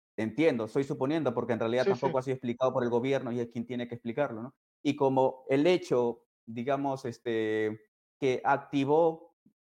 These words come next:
Speaker 1: este tipo de medidas fue justamente la amenaza y, y el colocar una, un explosivo dentro de una discoteca, pues entonces di-, cortan cualquier escenario de alto riesgo, entre comillas, como las discotecas, porque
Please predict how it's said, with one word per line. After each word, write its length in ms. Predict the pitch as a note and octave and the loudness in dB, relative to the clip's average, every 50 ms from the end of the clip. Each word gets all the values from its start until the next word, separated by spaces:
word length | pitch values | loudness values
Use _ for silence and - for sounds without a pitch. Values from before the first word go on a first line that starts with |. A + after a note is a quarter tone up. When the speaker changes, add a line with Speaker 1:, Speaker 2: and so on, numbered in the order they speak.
| _ _ _ _ - | _ _ _ _ -6
Speaker 1:
este 320 | A2 B2 B2 - C3+ A#2 | -4 -4 -4 -4 -6 -4
tipo 280 | B2 C#3+ C3+ C#3 C#3+ C#3 | -4 -4 -2 0 0 0
de 100 | C3+ B2+ | 0 0
medidas 440 | C3+ C#3 D3+ D3+ C#3+ B2+ A#2+ B2 - | 0 0 2 2 2 2 2 0 0
fue 340 | - C#3+ C#3 C3 B2 B2 - _ _ _ _ _ _ | 0 0 2 2 0 -2 -6 _ _ _ _ _ _
justamente 680 | - C#3+ C3+ - C#3 C3+ C#3 C#3 C3+ B2 A#2+ B2+ A#2+ | -6 -6 -2 -2 -2 -2 0 -2 -2 -4 -2 -2 -2
la 140 | A#2+ A#2 A2+ | 0 0 0
amenaza 680 | A2 A#2 A#2 A#2+ C3+ C#3+ D3+ D3 D3 - C3 A#2 A#2 | 0 0 0 0 0 2 0 0 0 0 0 0 0
y, 320 | - - A#2 A2 A2+ A2 - | -2 -2 -4 -6 -6 -8 -8
y 320 | A#2+ A2+ G#2+ G#2+ G#2+ G#2 | -8 -8 -6 -6 -4 -4
el 100 | G#2+ G#2 | -4 -4
colocar 380 | - A2+ A2+ A2 G#2+ C3+ C3 C#3 | -2 -2 -2 -2 0 0 0 0
una, 360 | C#3 C3+ C3+ C3 B2+ B2+ A2+ B2+ | 0 -2 -2 -2 -2 -4 -4 -6
un 140 | B2+ B2+ | -8 -10
explosivo 680 | B2+ B2+ _ - C3 B2 - - E3 D3+ C3+ A#2+ A2+ A2+ | -10 -10 _ -6 -6 -4 -4 -4 -4 -2 -2 -2 -2 0
dentro 320 | B2 B2+ B2+ B2 C3 C3 | -2 -2 -2 -4 -4 -4
de 80 | C3 C3 | -4 -2
una 180 | C3 C3+ C3 | -2 -2 -2
discoteca, 680 | C3+ C#3 - - D3+ D3 - E3 D#3 D#3+ F3 F3 - - _ _ _ _ _ | -2 -4 -2 -2 -2 2 2 2 0 2 -2 -4 -4 -6 _ _ _ _ _
pues 160 | - C#3+ C#3+ D3+ | -4 -2 -2 -2
entonces 480 | C#3 C3+ C3+ C3 C3 C3 D3 C3+ C3 | -2 0 0 0 0 0 -2 -4 -4
di-, 320 | C3+ B2+ B2 - - B2 - | -4 -8 -8 -8 -10 -12 -4
cortan 640 | - D3 C#3 C3+ B2+ - C3 B2+ C3 C#3 C3+ - - _ | 0 2 2 2 2 2 0 -2 -2 -2 -6 -10 -14 _
cualquier 540 | - A2+ G#2+ - B2+ C3 B2+ B2+ B2 - - - | -4 -4 -4 0 2 2 2 2 0 -4 -8 -8
escenario 920 | - G#2+ - - A#2+ B2 C#3 C#3+ C#3+ C#3 C3+ C#3 C3+ C3 B2+ B2+ B2+ C3 A#2+ | -8 -6 -4 -4 -4 0 2 2 4 4 2 0 0 0 0 0 -2 -2 -4
de 280 | A#2+ A2 G#2 G#2 G#2 | -4 -4 -2 0 0
alto 340 | A2 A#2 A#2+ A2+ - C3+ C3 | 0 0 0 -2 -2 -2 -2
riesgo, 380 | C3 C#3+ D#3 D3+ C3+ - - B2+ | -2 0 0 0 0 0 -4 -6
entre 220 | B2+ A#2 A#2+ A#2 | -6 -6 -8 -6
comillas, 400 | - A#2+ A#2+ C3 C3+ C3 B2+ B2 _ | -6 -6 -6 -6 -6 -8 -10 -12 _
como 180 | A2 G#2+ G#2 G#2+ | -14 -14 -12 -12
las 120 | A2 A#2+ | -12 -14
discotecas, 540 | C3 - - C#3+ C#3 - D#3+ D#3 E3 D#3+ - | -12 -10 -10 -8 -4 -4 -4 -4 -4 -4 -2
porque 400 | - C#3 B2 - C#3+ C#3 C#3 C#3 | -2 -4 -2 -2 0 -2 -2 -2